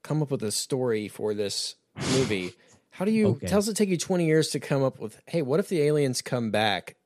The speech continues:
Speaker 1: and then we have
Speaker 2: Yeah.
Speaker 1: to fight 'em again?" <laughs> Like, that's the story.
Speaker 2: So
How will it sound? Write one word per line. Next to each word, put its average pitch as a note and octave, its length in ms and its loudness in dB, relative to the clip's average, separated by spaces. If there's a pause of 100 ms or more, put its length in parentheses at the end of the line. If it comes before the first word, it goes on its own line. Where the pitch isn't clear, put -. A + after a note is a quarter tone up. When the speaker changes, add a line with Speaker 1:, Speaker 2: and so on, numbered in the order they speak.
Speaker 1:
and A2+ 100 -4
then A#2 60 -2
we A#2+ 80 0
have C3 100 4
Speaker 2:
Yeah. G2+ 120 0
Speaker 1:
to F2+ 60 -6
fight A2 220 -4
'em G2 120 -4
again?" F2+ 360 -12 (480)
<laughs> - 140 -4
Like, G3 180 2 (200)
that's - 260 -2
the F#3 120 0
story. - 600 -2
Speaker 2:
So - 240 -12